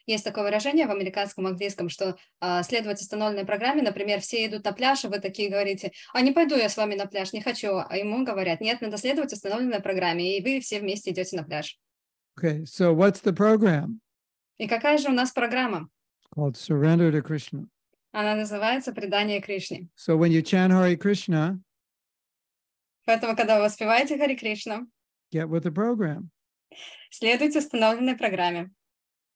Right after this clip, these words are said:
Speaker 2: And then it works.
Speaker 1: И тогда все будет
Speaker 2: Like,
Speaker 1: работать.
Speaker 2: the,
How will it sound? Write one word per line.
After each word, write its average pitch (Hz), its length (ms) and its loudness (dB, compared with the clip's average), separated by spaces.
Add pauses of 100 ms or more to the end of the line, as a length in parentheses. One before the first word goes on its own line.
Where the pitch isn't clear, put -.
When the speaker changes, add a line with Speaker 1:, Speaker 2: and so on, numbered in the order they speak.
(680)
Speaker 2:
And 160 140 0
then 160 160 6
it 180 100 4
works. 233 460 -4 (640)
Speaker 1:
И 214 80 -8
тогда 226 280 -2
все 311 140 -2
будет 240 280 -6
Speaker 2:
Like, 262 40 0
Speaker 1:
работать. 185 500 2
Speaker 2:
the, 175 220 0